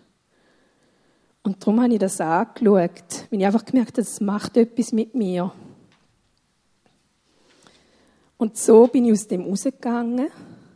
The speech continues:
Und wenn ich heute schaue, es ist zwar jahrelang, Jahre vergangen, bis ich geheiratet habe, aber wenn ich heute schaue, finde ich das mega spannend, einfach,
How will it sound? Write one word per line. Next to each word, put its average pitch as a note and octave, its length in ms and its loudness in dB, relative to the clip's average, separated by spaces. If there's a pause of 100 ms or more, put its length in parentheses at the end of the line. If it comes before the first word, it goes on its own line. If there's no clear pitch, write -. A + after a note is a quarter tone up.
(960)
Und A3 580 2 (800)
wenn A3 140 2
ich A3 160 0
heute A3+ 280 -2
schaue, G#3 680 0
es - 120 -14
ist - 140 -12
zwar F3+ 140 0
jahrelang, F#3+ 880 2
Jahre G#3+ 480 4
vergangen, A3+ 480 -4
bis A3 180 -4
ich - 80 -18 (460)
geheiratet A#3 680 4
habe, C4+ 220 2 (460)
aber A#3 120 0
wenn A#3 100 2
ich A#3 80 -2
heute A#3 220 -2
schaue, B3+ 340 0
finde A3+ 180 -2
ich - 60 -10
das - 180 -12
mega A3+ 240 -6
spannend, A#3+ 500 -4
einfach, A3+ 300 -2